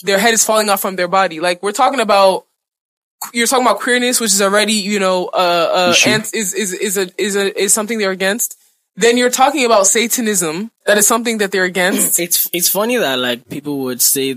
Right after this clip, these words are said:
Speaker 3: would make, you know,
Speaker 1: <clears throat>
Speaker 3: judgments like that because it seems like people forget that they're actually, like, conservative gay people.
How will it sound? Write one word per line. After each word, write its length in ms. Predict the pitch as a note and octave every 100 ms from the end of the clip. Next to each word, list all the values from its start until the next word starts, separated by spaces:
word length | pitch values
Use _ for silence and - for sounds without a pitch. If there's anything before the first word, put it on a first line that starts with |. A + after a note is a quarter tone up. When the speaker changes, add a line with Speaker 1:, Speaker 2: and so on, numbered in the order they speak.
| A#2+ -
Speaker 3:
would 360 | B2+ B2+ G#2+
make, 260 | B2+ C3+ B2+ C#3 -
you 120 | C3
know, 140 | B2 C3+
Speaker 1:
<clears throat> 20 |
Speaker 3:
judgments 480 | C3 C3 C3 B2+ A#2+
like 160 | A#2+
that 220 | B2+ B2 B2+
because 320 | B2+ B2+ B2+
it 100 | C3+
seems 200 | - D#3+
like 120 | D3+ D3
people 200 | C#3+ C#3
forget 320 | C3+ C3+ C3+
that 180 | B2+ C3+
they're 140 | B2+
actually, 320 | C3+ - C#3+
like, 240 | B2+ C3 -
conservative 920 | - C3 B2+ C3+ C3 C3 C#3 C3+ C3 _ -
gay 140 | C3 C3
people. 380 | C3 B2+ B2+